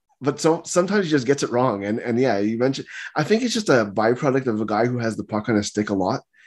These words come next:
A-, and I think that that's kind of his strength, even on the power play. Like,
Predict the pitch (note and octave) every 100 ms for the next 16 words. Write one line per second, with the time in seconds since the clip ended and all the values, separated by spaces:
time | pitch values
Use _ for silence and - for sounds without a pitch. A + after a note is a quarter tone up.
0 | _ _ _ A#2+ A2 A#2+ A#2 C#3+ D3 A#2+
1 | G#2+ A2 - - A#2 G#2+ G#2 - G#2+ A#2
2 | C3+ E3 C#3 G#2 G2 A#2+ D3 B2+ G#2